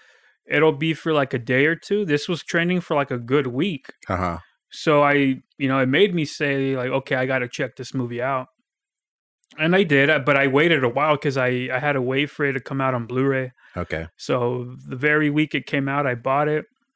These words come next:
Speaker 1: Was not disappointed. It was a crazy movie. Definitely one that I thought it was worth us to review.
Speaker 2: Okay.
Speaker 1: And I remember a good five, six years ago when I tried to start this YouTube channel that I failed miserably at.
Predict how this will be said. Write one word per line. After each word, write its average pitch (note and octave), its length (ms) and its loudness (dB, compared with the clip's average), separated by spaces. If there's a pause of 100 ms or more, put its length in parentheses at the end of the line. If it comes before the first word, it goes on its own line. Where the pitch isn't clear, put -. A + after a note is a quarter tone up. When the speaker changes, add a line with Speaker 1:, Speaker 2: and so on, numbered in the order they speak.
(300)
Speaker 1:
Was C3+ 180 -6
not E3+ 200 0
disappointed. C#3 840 -2 (160)
It D3+ 120 2
was D3 180 2
a A#2+ 40 -8
crazy C3 400 0
movie. C3 420 0 (680)
Definitely D#3+ 400 2
one D#3 420 2
that B2 360 2 (180)
I C#3+ 80 -2
thought C3+ 400 0
it C3+ 80 0
was C3+ 240 -4
worth C#3 400 -4
us - 460 -4 (400)
to C#3+ 120 2
review. C3 460 0 (240)
Speaker 2:
Okay. A2 300 0 (380)
Speaker 1:
And C3+ 160 2
I C#3+ 40 4
remember D3 720 4
a B2 100 -4
good C#3+ 400 0
five, D3 300 -8
six - 260 -12
years D3+ 220 -6
ago C#3 220 -2
when C3 160 -2
I B2+ 60 0
tried C3+ 400 -4
to C3+ 80 -14
start C#3 460 -4 (600)
this B2+ 220 -12
YouTube C#3 400 -2
channel D3 360 -2
that C#3 120 0
I A#2+ 240 -4
failed C3+ 380 -2
miserably C3+ 560 -2
at. D#3 220 -4